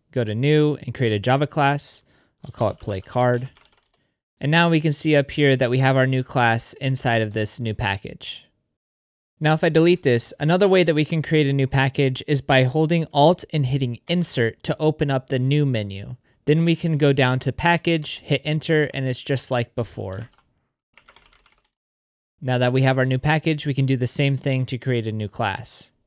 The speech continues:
The third way to find this menu is you can go in the upper left, click on the three dots, go to New, and then go to Package. Here, just like before, we can create our new package.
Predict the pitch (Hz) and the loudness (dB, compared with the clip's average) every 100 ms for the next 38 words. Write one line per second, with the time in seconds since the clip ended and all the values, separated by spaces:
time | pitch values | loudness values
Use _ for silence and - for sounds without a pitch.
0 | _ - 143 180 190 170 170 170 - 151 | _ -6 0 4 4 6 6 6 2 -2
1 | 156 156 151 147 - 143 143 143 143 139 | 2 2 2 0 0 -2 0 -2 -2 -4
2 | 135 143 143 139 131 127 123 117 - 120 | -2 -2 -2 -2 0 0 0 -4 -4 -2
3 | 139 156 - - - - 160 156 143 131 | 2 2 0 -14 -10 -6 -2 -2 -2 -2
4 | 131 117 113 143 143 - - - _ _ | -4 -4 2 2 2 -2 -14 -18 _ _
5 | - 135 - 127 120 131 147 180 196 _ | 2 2 2 -2 0 2 2 0 -4 _
6 | _ _ _ 139 135 135 131 127 127 - | _ _ _ -2 0 0 2 0 0 -2
7 | 123 - - - 110 98 - - - - | -2 -4 -12 -6 -6 -6 -12 -16 -20 -20
8 | _ _ _ _ _ _ _ 139 139 147 | _ _ _ _ _ _ _ 4 4 2
9 | - - 151 143 147 139 139 - 143 143 | -4 0 0 2 0 0 -4 0 2 2
10 | 143 _ _ _ - _ _ 127 127 131 | 0 _ _ _ -20 _ _ -2 -2 0
11 | 127 117 117 107 107 98 117 - - | 0 0 -2 -4 -6 -6 -10 -16 -18